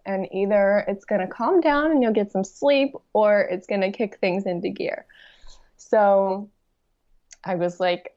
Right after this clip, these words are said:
"Okay, well, I don't have any alcohol." <laughs> Um,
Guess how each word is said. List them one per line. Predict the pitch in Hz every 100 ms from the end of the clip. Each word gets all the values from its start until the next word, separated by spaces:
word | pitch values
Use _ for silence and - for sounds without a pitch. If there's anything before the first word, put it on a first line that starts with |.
| 453
"Okay, | 494 269 220 427
well, | 240 208 -
I | 214
don't | 349
have | 294 285 269 - 60 _ -
any | 240 220
alcohol." | 170 180 190 208 208 370 - -
<laughs> | 403 - - - - - -
Um, | 233 233 220 220